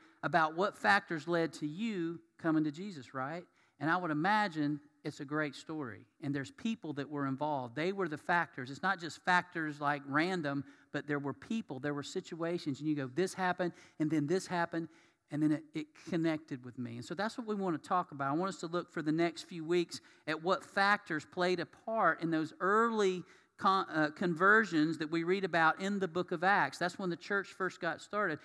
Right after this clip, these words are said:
And I want us to look at those and say, "How does that connect in the twenty-first century?" Now, Jonathan got us started last week. A great, did a great job with the story of the Ethiopian official and how Philip, one of the original twelve disciples,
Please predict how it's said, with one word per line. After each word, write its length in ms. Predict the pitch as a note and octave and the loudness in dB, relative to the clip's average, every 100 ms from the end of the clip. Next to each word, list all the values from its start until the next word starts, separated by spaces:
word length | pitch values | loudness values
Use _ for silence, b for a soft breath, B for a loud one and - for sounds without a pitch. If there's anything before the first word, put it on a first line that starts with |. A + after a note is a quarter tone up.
| B | B
And 80 | F3 | 2
I 40 | |
want 160 | F3+ F3+ | 2 0
us 40 | |
to 60 | F3+ | -2
look 260 | E3+ G#3+ G3+ | -2 -2 -2
at 100 | F3 | -2
those 320 | D#3 F3 E3+ B B | 0 0 -4 B B
and 80 | D#3+ | -6
say, 140 | F3 | -4
"How 300 | D#3+ G#3+ A#3 | -4 2 2
does 160 | A#3+ G#3 | 2 0
that 300 | G3 F3+ - | 0 0 -2
connect 460 | F#3+ E3 E3 D3+ D#3+ | -4 0 0 -2 -2
in 60 | |
the 80 | D3+ | -2
twenty-first 580 | D#3 E3+ D#3 D#3 F3 - | -2 -2 0 0 -2 -2
century?" 300 | D3 - C#3 | -4 -2 0
Now, 140 | C#3+ | 0
Jonathan 560 | C3 G3 B3 A#3 F3 D3+ B B B | 0 4 4 4 -2 -4 B B B
got 180 | F3+ F3 | 6 6
us 140 | E3+ | 4
started 340 | - F#3 E3+ D#3+ | 0 2 4 6
last 340 | F3 F#3+ - | 8 6 4
week. 160 | E3 D3 | -4 -4
A 120 | C3+ | -4
great, 420 | C#3+ E3+ G3 G#3 - b b b D3+ | 2 2 2 -2 -12 b b b -4
did 140 | D#3+ | -2
a 40 | D3 | 0
great 320 | D#3 F#3 F#3 | 4 2 2
job 320 | A#3 F3 F3 | 4 6 6
with 120 | D#3 | 0
the 40 | D3 | -6
story 460 | - F#3 F3+ F3+ | -2 2 2 2
of 140 | D3+ D3 | 0 -6
the 60 | |
Ethiopian 640 | D3+ C#3+ F3 E3 D#3+ E3+ D3+ | -6 -6 -2 -2 0 2 2
official 500 | D3 E3+ E3 F3+ D3+ | 2 -4 -4 -4 -2
and 100 | D3+ | 0
how 300 | D#3+ D#3 C#3+ - | 2 2 0 0
Philip, 400 | A#3 G#3+ G3+ F#3+ | 2 4 4 2
one 120 | F3+ | 0
of 80 | E3+ | 2
the 120 | D#3+ - - _ - | 0 -6 -14 _ -6
original 520 | D3 D3+ E3+ G3 F#3 D#3+ | -2 0 0 -2 -6 -6
twelve 360 | - F3 D#3+ | -2 0 0
disciples, 600 | D3 - F3+ F3+ D3+ D3 | -4 4 4 4 -2 -12